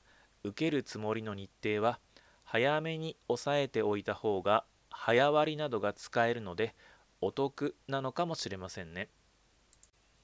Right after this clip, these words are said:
栄東の先生とお話しすると、毎年湘南新宿ラインで神奈川方面から受験するだけでなく、進学者も出ているそうです。必ず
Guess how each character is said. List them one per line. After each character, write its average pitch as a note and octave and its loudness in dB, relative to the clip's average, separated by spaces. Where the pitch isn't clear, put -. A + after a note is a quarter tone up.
栄 D#3 2
東 E3 0
の A2 -4
先 A2 -2
生 A2+ 0
と F2+ -2
お - -8
話 G2 -4
し - -4
す - -4
る G2 -6
と、 A2 0
毎 B2 2
年 C#3+ 0
湘 C3+ 0
南 D3 -2
新 C#3 -4
宿 C#3 -6
ラ C#3 0
イ A2+ -6
ン F2 -10
で F#2+ 0
神 - -4
奈 C#3 -2
川 D3 4
方 D#3 0
面 A#2 -6
か A#2 0
ら A#2+ 4
受 A2 -8
験 B2+ -6
す - -6
る B2 -2
だ A2+ 4
け B2 -6
で A2 -2
な A2+ -2
く、 - -4
進 D3 -4
学 D3 0
者 C3 0
も E3 -2
出 A#2+ 0
て G#2+ -4
い G#2+ 0
る D3 -2
そ G2+ -2
う - -2
で - -14
す。 - -14
必 A2+ 0
ず C#3+ -2